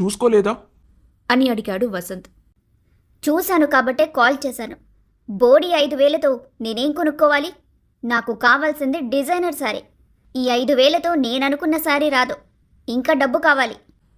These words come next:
Speaker 2: అని గట్టిగా అడిగింది సునీత.
Speaker 1: "ఈ డబ్బుల్ని నేను అప్పు చేసి నీకు ఇచ్చాను సునీత. ఇంకా కావాలంటే ఇప్పుడు నా వల్ల కాదు. నీకంత అర్జెంట్ అయితే ఇవి వాడుకో,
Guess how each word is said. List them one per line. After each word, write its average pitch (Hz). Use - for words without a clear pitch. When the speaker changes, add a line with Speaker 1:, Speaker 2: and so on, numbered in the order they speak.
Speaker 2:
అని 208
గట్టిగా 233
అడిగింది 240
సునీత. 190
Speaker 1:
"ఈ 208
డబ్బుల్ని 214
నేను 185
అప్పు 160
చేసి 190
నీకు 180
ఇచ్చాను 185
సునీత. 143
ఇంకా 185
కావాలంటే 190
ఇప్పుడు 156
నా 151
వల్ల 180
కాదు. 151
నీకంత 160
అర్జెంట్ 190
అయితే 175
ఇవి 165
వాడుకో, 151